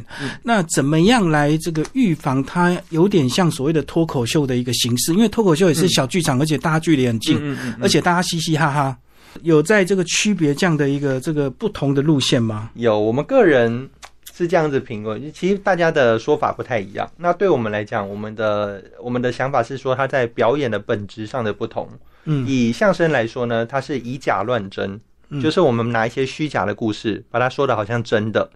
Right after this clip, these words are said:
Speaker 2: 嗯。
Speaker 1: 去里面发现一些有趣的事情。
Speaker 2: 对。
Speaker 1: 那脱口秀它比较像是反过来的，它是以真乱假。
Speaker 2: 嗯。
Speaker 1: 它是拿日常生活中实际发生的事情，把它编得荒谬一点，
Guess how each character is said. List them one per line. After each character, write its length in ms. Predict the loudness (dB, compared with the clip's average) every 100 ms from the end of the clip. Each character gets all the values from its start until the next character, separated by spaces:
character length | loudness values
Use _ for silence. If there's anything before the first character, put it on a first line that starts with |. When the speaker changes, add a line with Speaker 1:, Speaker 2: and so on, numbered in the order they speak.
| -2
Speaker 2:
嗯。 80 | 0
Speaker 1:
去 80 |
里 100 | 2
面 220 | 2 2 2
发 200 | 0 -2
现 220 | -4 -8
一 40 |
些 200 | -6 -6
有 160 | -6 -10
趣 160 | -8
的 100 | -6
事 200 | -6 -8
情。 260 | -12 -12 -10
Speaker 2:
对。 200 | -4 -4 -6 -8
Speaker 1:
那 120 | 0 2
脱 160 | 4
口 100 | 4
秀 120 | 4
它 120 | 2 0
比 80 |
较 140 | 0 0
像 180 | 0 -2
是 360 | -2 -2 -2 -4
反 160 | -2
过 120 | 2
来 120 | 2 0
的， 80 | -6
它 80 | -10
是 100 | -8
以 160 | -10 -4
真 220 | -2 0
乱 260 | 0 0 -2
假。 240 | -10 -10 -10
Speaker 2:
嗯。 280 | -8 -6 -8 -2
Speaker 1:
它 120 | 0
是 160 | 2 4
拿 320 | 2 0 -2
日 120 | -6
常 200 | -4 -4
生 160 | -2 0
活 100 | 0
中 180 | 0 -4
实 160 | -4
际 160 | -4 -4
发 180 | -2 -4
生 140 | -2
的 100 | -6
事 180 | -6 -10
情， 300 | -8 -10 -10 -6
把 100 | 0
它 100 | 0
编 160 | 0 -4
得 100 | -4
荒 260 | -2 -2
谬 280 | 0 -2 -2
一 60 | -4
点， 200 | -6